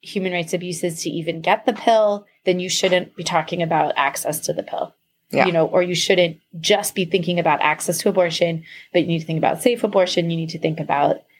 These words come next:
Speaker 1: efforts to sterilize particular groups of women, et cetera.
Speaker 2: Yes.
Speaker 1: So the list is very long. And, and to be honest, like, it is actually really impressive. Like, wow, that's a lot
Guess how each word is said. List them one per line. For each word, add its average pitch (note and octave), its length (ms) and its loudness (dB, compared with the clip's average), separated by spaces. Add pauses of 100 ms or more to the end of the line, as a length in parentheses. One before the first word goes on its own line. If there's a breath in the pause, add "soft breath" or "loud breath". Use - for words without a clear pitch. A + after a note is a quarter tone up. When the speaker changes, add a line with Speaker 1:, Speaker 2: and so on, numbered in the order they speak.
(140 soft breath)
Speaker 1:
efforts D#3+ 380 0
to D#3 100 -6
sterilize G#3+ 560 2 (720)
particular F3+ 460 0
groups E3 280 -6
of D#3+ 80 0
women, D#3+ 440 -2
et D#3+ 200 2
cetera. - 600 -2 (300)
Speaker 2:
Yes. - 280 -12
Speaker 1:
So - 480 0 (520 loud breath)
the C4+ 100 4
list D#4+ 360 2
is E4+ 200 2
very C4 600 2
long. F#3+ 420 -2 (100)
And, E4+ 160 2 (160)
and E4+ 180 0
to D#4+ 120 -4
be F4+ 220 2 (120)
honest, A3+ 400 2
like, G#3 160 -2
it A3 100 0
is C4 240 2 (220)
actually A3 340 0
really F#3+ 240 -4
impressive. A#3 560 -2
Like, F3+ 280 0
wow, F#3+ 320 2
that's G#3 380 0 (400 soft breath)
a G3 80 4
lot F#3 540 2